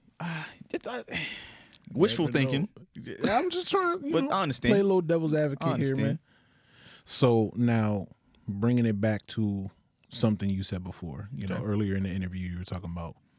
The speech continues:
Speaker 2: music being almost kinda therapeutic for you. So I
Speaker 1: Mm-hmm.
Speaker 2: wanna spend a little bit of time on that one because it's important to understand how the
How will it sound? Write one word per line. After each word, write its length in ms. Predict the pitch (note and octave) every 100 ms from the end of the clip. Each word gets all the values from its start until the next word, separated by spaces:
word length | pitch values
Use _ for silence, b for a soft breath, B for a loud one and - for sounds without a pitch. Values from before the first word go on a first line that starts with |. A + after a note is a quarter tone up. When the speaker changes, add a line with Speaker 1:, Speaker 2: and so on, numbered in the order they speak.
| b b b b b b b -
Speaker 2:
music 600 | G2+ A2 A#2+ A2 G#2 G2
being 320 | A2 G#2 G2
almost 300 | G2 G2 -
kinda 200 | F#2+ F2+
therapeutic 500 | F#2+ F2 E2+ F#2+ E2+
for 160 | - D#2+
you. 120 | E2+ - - G#2
So 120 | G#2+
I 40 |
Speaker 1:
Mm-hmm. 80 | G#2
Speaker 2:
wanna 140 | A#2 A2
spend 220 | - A2
a 40 |
little 240 | G#2 A#2+ A#2
bit 120 | G#2
of 80 | G2
time 280 | G#2 F2+
on 120 | F2+ F2+
that 180 | F2 -
one 260 | F2 F2 F#2
because 500 | F#2+ G#2+ F#2+ F2 - - _ _ B B B B B B B B B _ _ -
it's 460 | A#2+ G#2+ - - - - _ _
important 560 | A#2+ A2+ G2+ D3+ D3 B2+
to 100 | A#2
understand 580 | G#2+ G#2+ G#2 A2+ G#2+ G2
how 180 | F#2+ F#2
the 160 | F#2